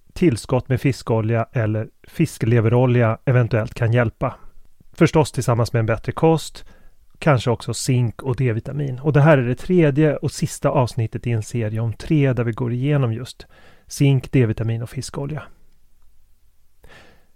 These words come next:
För vi vet sedan länge att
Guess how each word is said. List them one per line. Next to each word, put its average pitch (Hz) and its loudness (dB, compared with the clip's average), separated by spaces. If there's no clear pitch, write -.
För 190 4
vi 190 6
vet 214 2
sedan 143 4
länge 117 4
att - -2